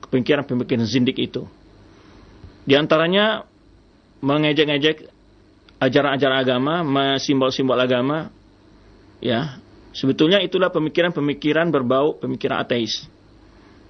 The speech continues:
Ya. Termasuk yang meributkan baru-baru ini, ya, itu pemikiran-pemikiran yang sebetulnya bukan kesimpulan yang secara tiba-tiba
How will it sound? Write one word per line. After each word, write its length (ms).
Ya. 240
Termasuk 640
yang 200
meributkan 560
baru-baru 480
ini, 360
ya, 360
itu 200
pemikiran-pemikiran 1000
yang 240
sebetulnya 760
bukan 360
kesimpulan 640
yang 160
secara 320
tiba-tiba 720